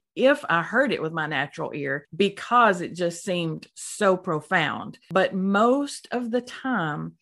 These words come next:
it just comes to us as an inclination in our head.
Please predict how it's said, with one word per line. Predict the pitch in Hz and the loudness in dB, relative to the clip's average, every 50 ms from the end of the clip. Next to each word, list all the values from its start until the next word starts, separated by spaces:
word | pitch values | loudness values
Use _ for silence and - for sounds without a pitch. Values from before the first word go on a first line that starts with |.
| _ _ _ _ - - _ _ | _ _ _ _ -20 -20 _ _
it | - 208 208 - 175 | 0 0 0 0 0
just | - - 208 202 208 233 226 - - | 0 2 4 4 4 2 0 -2 -4
comes | - 233 214 214 214 208 214 | -2 0 2 2 0 0 -2
to | - 208 190 185 | -2 -2 0 2
us | 180 175 175 175 170 - | 4 4 2 2 -2 -4
as | - 180 185 175 | -4 -4 -4 -2
an | 180 180 180 | -2 -2 -2
inclination | 185 190 185 190 185 185 180 185 196 185 - 180 165 156 | -2 -2 -4 -4 -4 -2 -2 -2 -4 -4 -4 -6 -6 -6
in | 156 156 | -6 -4
our | 156 160 165 | -4 -4 -4
head. | 180 185 175 156 - - - | -2 0 0 0 -2 -4 -8